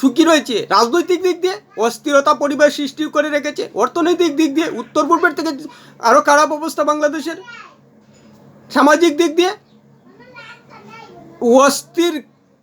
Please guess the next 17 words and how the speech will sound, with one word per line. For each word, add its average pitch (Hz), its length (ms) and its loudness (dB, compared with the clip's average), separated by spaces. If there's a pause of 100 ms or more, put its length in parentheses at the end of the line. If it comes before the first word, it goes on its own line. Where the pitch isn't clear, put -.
(460)
যতটুকু 311 680 0
সম্ভব 247 460 -4
ব-, 226 260 0
বোধ 262 340 -2
হয় 226 180 0 (260)
বাংলাদেশের 269 540 -2
ইতিহাসে 294 600 0
এত 190 200 -6
অস্থির 254 480 -2
পরিস্থিতি 240 720 -4 (260)
সামাজিক 240 520 2
ক্ষেত্রে 233 560 0 (1700)
হয়নি। 247 480 4 (540)
যে 254 160 -14 (500)
মোহাম্মদ 262 380 2
ইউনিসের 269 420 2
আমলে 214 440 0